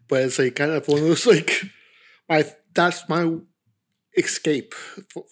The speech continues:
for me to tell you, to tell you the truth. When I'm doing my artwork, it's very meditative for me. And I'm, like, it, it's one of those things that I do lose track of time. And, like, I, it helps me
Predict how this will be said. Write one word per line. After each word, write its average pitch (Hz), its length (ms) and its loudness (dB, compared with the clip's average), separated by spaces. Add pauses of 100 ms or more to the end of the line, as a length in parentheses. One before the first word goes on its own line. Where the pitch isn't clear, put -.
for 156 80 2
me 151 180 0
to 151 100 -4
tell 147 180 0
you, 180 100 4
to - 120 -18
tell 156 220 -2
you 180 120 2
the 175 140 0
truth. 117 400 -6 (720)
When 151 140 -4
I'm 160 240 -2
doing 165 260 2
my 165 100 -2
artwork, 131 720 -2
it's - 280 -6
very 151 180 4
meditative 120 600 -2
for 113 80 -10
me. 107 240 -12 (920)
And 131 220 -4
I'm, 139 280 -4
like, 160 220 -8
it, 139 200 -6 (100)
it's - 160 -20
one 151 160 -14
of 170 60 -12
those 165 200 -12
things 135 260 -6
that - 200 -8
I 139 460 -4 (160)
do 147 600 0 (800)
lose 143 640 -12
track 131 280 -6
of - 80 -12
time. 113 420 -8 (580)
And, 120 360 -10
like, 113 240 -4
I, 117 200 -6 (920)
it 135 140 -2
helps 139 400 -4
me 117 320 -6